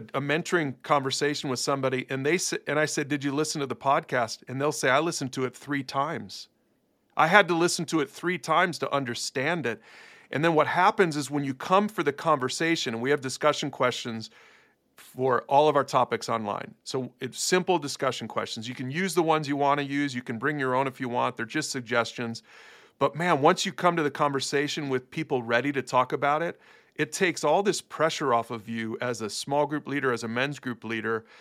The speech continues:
because people have prepped, not just you. You're not the only one who's prepped for it. And in fact, you don't even have to show up and present the conver-, present the topic. You don't have to teach 'cause the teaching's already done. Now, you can if you want to.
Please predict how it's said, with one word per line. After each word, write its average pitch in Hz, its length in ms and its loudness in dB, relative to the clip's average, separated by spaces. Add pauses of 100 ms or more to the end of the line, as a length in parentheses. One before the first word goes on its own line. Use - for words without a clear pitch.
(240)
because 135 320 0 (260)
people 208 460 2
have 135 200 0
prepped, 120 480 -2
not 131 260 -2
just - 260 -10
you. 117 360 -8 (500)
You're 147 180 2
not 185 220 4
the 175 100 -2
only 165 200 0
one 151 180 0
who's 139 180 -4
prepped - 360 -2
for 104 260 -6
it. 113 180 -6 (360)
And 135 100 -4
in 143 60 -2
fact, 156 280 4
you 143 80 -6
don't 175 160 4
even 208 140 0
have 160 160 2
to 139 80 -2
show 143 380 2
up 147 320 4
and 131 280 -4
present 139 480 -2
the 127 80 -2
conver-, 127 420 -2 (120)
present 151 380 -2
the 123 100 -4
topic. 143 540 -2
You 131 80 -4
don't 165 140 2
have 156 180 0
to 135 100 -6
teach - 540 -8 (400)
'cause 131 180 0
the 143 100 -2
teaching's 156 520 -4
already 131 340 2
done. 135 240 -2
Now, 127 80 2
you 123 160 0
can 196 340 0
if 143 140 -6
you 123 80 -4
want 123 300 -2
to. 110 260 -12